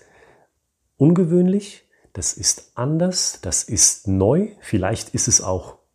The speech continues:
cool, dass man Qualitätsstandards mit einem Preisschild vergleicht. Das bleibt im Kopf, sowas kommuniziert niemand. Ausgenommen Sie, weil Sie eine Metapher,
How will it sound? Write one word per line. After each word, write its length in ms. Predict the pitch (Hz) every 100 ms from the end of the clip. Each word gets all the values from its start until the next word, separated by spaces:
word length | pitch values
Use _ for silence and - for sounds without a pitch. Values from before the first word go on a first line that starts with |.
| - -
cool, 380 | 135 165 208 - _
dass 200 | - -
man 180 | 110 98
Qualitätsstandards 1400 | - 101 98 98 123 123 - - 107 110 110 107 - -
mit 240 | 101 101 -
einem 360 | 95 95 90
Preisschild 560 | - 147 85 - 85 82
vergleicht. 640 | - 80 85 104 131 - - - - -
Das 160 | 98
bleibt 360 | - 95 92 -
im 140 | 95
Kopf, 300 | - 107 -
sowas 360 | - 90 92 -
kommuniziert 920 | - 101 98 95 - - 117 113 -
niemand. 480 | 92 82 73 - - _ _ _
Ausgenommen 640 | - 85 - 110 110 117 113
Sie, 280 | 104 78 - _ _ _ _
weil 180 | 85 73
Sie 240 | 90 123
eine 240 | 95 92
Metapher, 720 | 92 87 - - - 160 160